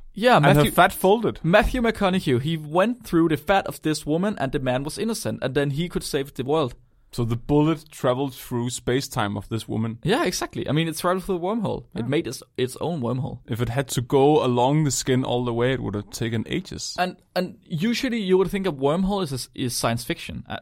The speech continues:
Speaker 1: because I've, we've seen it in science fiction.
Speaker 2: Mm-hmm.
Speaker 1: But Einstein actually talked about wormholes as well when he described his, uh, theory.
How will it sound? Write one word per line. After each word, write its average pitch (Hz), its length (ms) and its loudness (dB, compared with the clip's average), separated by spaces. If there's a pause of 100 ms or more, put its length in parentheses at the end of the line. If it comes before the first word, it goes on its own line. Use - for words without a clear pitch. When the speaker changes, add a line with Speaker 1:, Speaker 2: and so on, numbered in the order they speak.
Speaker 1:
because 117 240 -8
I've, 110 160 -8
we've 120 240 0
seen 165 180 -2
it 131 100 -4
in - 100 -6
science 120 220 -6
fiction. - 380 -10
Speaker 2:
Mm-hmm. 101 140 -6 (200)
Speaker 1:
But 147 460 4 (140)
Einstein 135 600 -2
actually 123 320 -4
talked 127 300 -4
about 107 220 -4
wormholes 123 600 -2
as - 180 -10
well - 280 -4
when 117 140 -4
he 117 80 -2
described 117 440 -6
his, 117 260 -12
uh, - 80 -12
theory. 135 400 -8